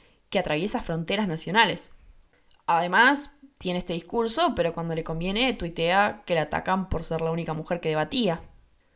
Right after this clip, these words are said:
Otra de las ideologías que tiene Villarruel es que debería volver a prohibirse el aborto y el matrimonio igualitario. Esto es un patrón en los movimientos libertarios.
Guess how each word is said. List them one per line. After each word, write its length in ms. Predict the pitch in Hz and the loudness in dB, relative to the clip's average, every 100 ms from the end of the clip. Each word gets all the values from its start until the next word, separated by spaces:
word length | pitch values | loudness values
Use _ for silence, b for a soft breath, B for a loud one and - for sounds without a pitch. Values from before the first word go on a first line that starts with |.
| _ | _
Otra 240 | 302 330 | -4 0
de 60 | 285 | 2
las 280 | 220 214 - | 2 0 -6
ideologías 720 | 202 196 196 214 403 143 254 | -6 -2 -4 -2 -2 0 -2
que 160 | - 180 | -6 -10
tiene 400 | - 196 196 180 | -6 -6 -4 -4
Villarruel 680 | 180 202 190 254 254 285 B B - | -6 -6 2 2 2 -2 B B -6
es 160 | 226 | -4
que 200 | - 208 | -4 -4
debería 400 | 190 185 180 220 | -2 -2 0 2
volver 260 | 214 180 190 | 4 4 2
a 100 | 196 | 0
prohibirse 440 | 190 180 185 180 175 | -2 -4 -4 -6 -4
el 60 | |
aborto 640 | 196 311 302 294 311 339 - | 2 4 2 2 -2 -2 -6
y 260 | 233 247 | -6 -2
el 120 | 254 226 | 0 0
matrimonio 460 | 202 190 175 180 | -4 -4 -4 -4
igualitario. 560 | 175 165 165 180 - - - _ b b b b b - | -2 -4 -6 -10 -12 -20 -20 _ b b b b b -8
Esto 160 | 370 | 0
es 80 | 453 | 2
un 140 | 285 254 | 2 4
patrón 560 | 196 185 302 269 - - | 4 4 4 4 2 -6
en 120 | 196 | -6
los 120 | 185 | -4
movimientos 580 | 170 170 170 175 175 170 | -4 -4 -4 -6 -4 -6
libertarios. 680 | 165 160 - 170 175 - | -6 -8 -6 -8 -8 -16